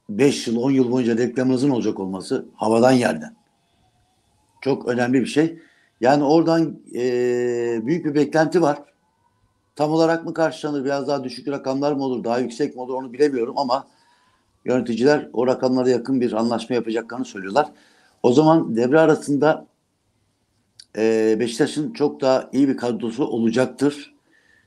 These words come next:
İşte oraya sağlam gitmek için, yarıştan tam kopmadan gitmek için önündeki bu haftaki Antalya maçı, arada bir, bu hafta hep Antalyalıları,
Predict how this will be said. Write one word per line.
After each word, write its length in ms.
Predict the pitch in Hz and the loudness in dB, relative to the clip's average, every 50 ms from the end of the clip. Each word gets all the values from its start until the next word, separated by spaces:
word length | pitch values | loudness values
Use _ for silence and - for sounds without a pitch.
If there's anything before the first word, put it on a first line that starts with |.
| _ _ _ _ | _ _ _ _
İşte 200 | - - - 175 | -8 -4 -2 2
oraya 520 | - 190 190 196 185 160 123 - - - _ _ _ _ _ _ _ _ _ _ _ _ _ _ _ _ _ _ _ _ | 4 6 6 6 6 4 2 0 -6 -16 _ _ _ _ _ _ _ _ _ _ _ _ _ _ _ _ _ _ _ _
sağlam 480 | - - - 123 131 147 175 202 208 190 | -20 -16 -10 -6 -2 2 2 2 2 0
gitmek 300 | 151 117 101 135 104 - | -4 -6 -8 -10 -12 -12
için, 320 | - - 143 127 - _ _ _ _ _ _ _ _ - | -14 -16 -16 -16 -18 _ _ _ _ _ _ _ _ -4
yarıştan 520 | 110 131 147 - - - 160 151 139 135 | -2 0 0 0 0 -2 -4 -4 -4 -4
tam 220 | 143 151 147 - | -4 -6 -6 -4
kopmadan 500 | - 160 175 - 139 175 165 151 139 123 | -2 -4 -4 -2 -2 -4 -2 -2 -2 -2
gitmek 320 | 113 113 113 113 117 98 - | -2 -4 -6 -6 -10 -12 -10
için 440 | - - 170 175 165 - - - _ _ _ _ _ _ _ _ _ _ _ _ _ _ - | -6 -4 -4 -4 -4 -8 -14 -20 _ _ _ _ _ _ _ _ _ _ _ _ _ _ -2
önündeki 760 | - 175 180 170 160 151 147 117 - 127 127 127 117 - - - _ _ _ _ _ _ _ _ _ _ _ _ _ _ _ - | 0 4 4 6 6 6 4 2 4 2 2 2 0 -4 -12 -20 _ _ _ _ _ _ _ _ _ _ _ _ _ _ _ 0
bu 160 | 117 147 156 | 2 4 4
haftaki 520 | 143 120 - - 110 - - - - - - | 4 2 0 -4 -6 -6 -6 -12 -14 -10 -6
Antalya 400 | 110 123 131 - 139 143 135 123 | -4 -2 0 0 2 2 2 0
maçı, 320 | 107 104 92 - 104 98 - _ _ _ _ _ - | 0 -2 -6 -8 -12 -14 -16 _ _ _ _ _ -6
arada 280 | - 127 139 143 139 123 | -4 0 2 2 2 2
bir, 240 | 139 131 - - - _ _ _ _ _ _ _ _ _ - | 2 0 -2 -4 -10 _ _ _ _ _ _ _ _ _ 2
bu 80 | 147 | 4
hafta 200 | 151 151 - 190 | 4 4 2 0
hep 100 | 190 190 | 0 2
Antalyalıları, 800 | 160 165 160 151 180 180 175 175 170 175 180 175 165 147 - | 2 0 0 0 -2 -2 0 0 -2 0 0 0 -2 -2 -4